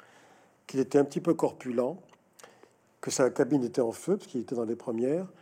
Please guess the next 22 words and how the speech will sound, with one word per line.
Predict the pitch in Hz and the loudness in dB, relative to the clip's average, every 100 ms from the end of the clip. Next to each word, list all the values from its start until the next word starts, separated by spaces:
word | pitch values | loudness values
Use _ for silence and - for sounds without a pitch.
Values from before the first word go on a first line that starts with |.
| - - - _ - | -20 -20 -20 _ -4
Il | 131 | 6
aurait | 151 147 165 160 156 151 - - - | 8 10 10 10 6 2 -4 -14 -2
essayé | 160 - 175 160 | -2 4 6 6
de | 165 | 4
sortir. | - 156 - - 156 208 202 - _ _ _ - - - | 2 -4 -4 -2 0 0 -4 -14 _ _ _ -20 -20 -16
S'il | - - 208 | -8 0 8
a | 185 220 | 8 6
réussi | - 190 214 - - 165 165 | 4 6 6 2 -2 0 0
à, | 156 - - - | -2 -10 -12 -8
à | 123 | -4
se | - | -4
sortir | 143 175 - 160 151 127 - - _ - | -2 -2 -2 0 2 2 -2 -20 _ -10
du | 120 143 | 0 4
hublot, | 139 123 135 160 220 - - _ _ _ _ - | 4 4 4 4 4 -6 -20 _ _ _ _ 2
il | |
est | 139 | 2
tombé | 139 147 139 | 2 2 6
à | 139 | 6
l'eau, | 139 151 185 - | 6 6 4 -2
il | 156 | -8
s'est | - | -4
noyé. | 131 120 113 110 | 0 0 -2 -6